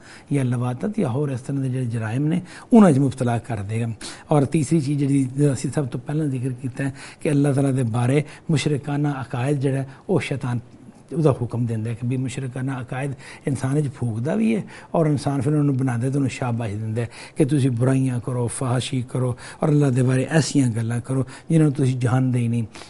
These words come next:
ਬਿਲਕੁਲ ਮੁਸ਼ਰਿਕਾਨਾ ਤੋਹਮਾਤ, ਮੁਸ਼ਰਿਕਾਨਾ ਅਕਾਇਦ ਜਿਹਨੇ ਇਖਤਿਆਰ ਕਰੋ। ਫਰਮਾਇਆ, "وَإِذَا قِيلَ لَهُمُ اتَّبِعُوا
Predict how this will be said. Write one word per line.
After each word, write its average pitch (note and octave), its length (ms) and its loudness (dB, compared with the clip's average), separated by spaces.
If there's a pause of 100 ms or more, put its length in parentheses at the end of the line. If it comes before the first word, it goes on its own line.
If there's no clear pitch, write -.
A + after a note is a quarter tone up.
ਬਿਲਕੁਲ E3 280 4
ਮੁਸ਼ਰਿਕਾਨਾ D3 640 0
ਤੋਹਮਾਤ, C3 560 -2
ਮੁਸ਼ਰਿਕਾਨਾ C3 600 0
ਅਕਾਇਦ B2+ 280 -4
ਜਿਹਨੇ C3 260 0 (360)
ਇਖਤਿਆਰ A#2 420 -4
ਕਰੋ। A#2 280 -8 (240)
ਫਰਮਾਇਆ, D3+ 420 4
"وَإِذَا C3+ 440 2
قِيلَ C#3 380 2
لَهُمُ B2 380 0
اتَّبِعُوا C3 760 6